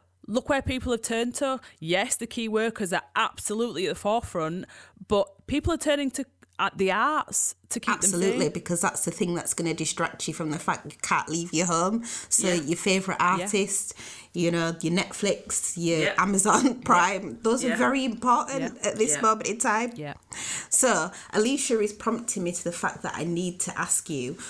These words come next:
Speaker 2: what is your not so guilty lockdown
Speaker 1: Um,
Speaker 2: pleasure?
Speaker 1: I'm not really a snacker, but I've, I've started this,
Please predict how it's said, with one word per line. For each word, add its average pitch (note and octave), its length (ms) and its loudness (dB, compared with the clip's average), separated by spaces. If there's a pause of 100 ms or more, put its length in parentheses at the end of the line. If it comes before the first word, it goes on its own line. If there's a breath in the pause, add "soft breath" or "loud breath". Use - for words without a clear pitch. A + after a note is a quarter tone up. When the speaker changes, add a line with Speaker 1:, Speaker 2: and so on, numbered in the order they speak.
(160 loud breath)
Speaker 2:
what G#3+ 320 0
is A#3 180 0
your D#3+ 180 2
not G3 280 -2
so A3+ 220 2
guilty G#3+ 460 -2
lockdown E3+ 500 -2
Speaker 1:
Um, - 40 0
Speaker 2:
pleasure? D#3 460 -4
Speaker 1:
I'm F3+ 120 -6
not B3 220 2
really D#4 300 2
a D4+ 60 4
snacker, G#3 760 0 (920)
but G#3 220 2 (440)
I've, F#3 140 -6 (180)
I've F#3 140 -4
started A3+ 400 2
this, - 320 0